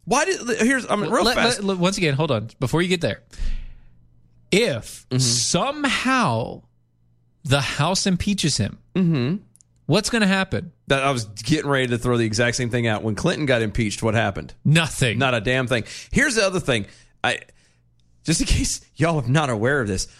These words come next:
Speaker 1: um, impeachment for Clinton
Speaker 2: <laughs>
Speaker 1: and everything else took a,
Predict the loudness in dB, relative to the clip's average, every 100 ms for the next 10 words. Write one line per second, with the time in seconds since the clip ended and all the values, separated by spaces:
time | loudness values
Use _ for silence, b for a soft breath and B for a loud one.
0 | b 0 2 2 -2 -8 -18 _ _ -18
1 | -16 -18 _ _ _ _ _ _ _ _
2 | _ -2 2 2 2 0 -2 -4 -12 B
3 | B B B B B B -12 -6 0 2
4 | 2 0 0 -2 -4 -6 -4 -6 -8 -2
5 | 2 2 2 2 0 0 0 2 2 2
6 | 0